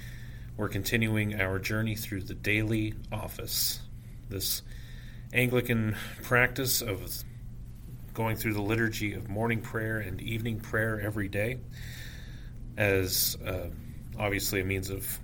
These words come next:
worship. It can be private worship or corporate worship, uh, as well as scripture study and devotions. And I found that it's been a great help to me, and so I wanted to put this podcast out there to see if it would be a help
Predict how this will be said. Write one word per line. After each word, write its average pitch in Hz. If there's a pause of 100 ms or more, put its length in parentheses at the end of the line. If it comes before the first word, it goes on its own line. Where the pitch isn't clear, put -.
(140)
worship. 127 (240)
It 95
can 95
be 98
private 110
worship 110
or 95
corporate 117
worship, 117 (1120)
uh, -
as 101
well 101
as 92
scripture 131
study 117
and 98
devotions. 113 (640)
And 90
I 104
found 104
that 101
it's -
been 98
a 98
great 98
help 104
to 92
me, 123
and 98
so 98
I -
wanted 95
to -
put -
this - (220)
podcast 113
out 113
there 120
to 107
see 120
if 117
it 117
would 113
be 113
a 98
help 120